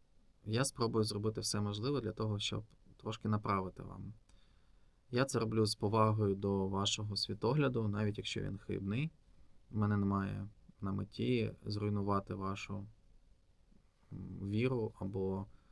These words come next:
ваш світогляд, якщо...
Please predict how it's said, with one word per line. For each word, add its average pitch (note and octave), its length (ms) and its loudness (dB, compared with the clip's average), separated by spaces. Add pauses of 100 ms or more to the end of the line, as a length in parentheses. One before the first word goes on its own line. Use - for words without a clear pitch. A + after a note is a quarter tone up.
(600)
ваш G#2+ 480 0
світогляд, G#2+ 720 2
якщо... G2+ 560 -2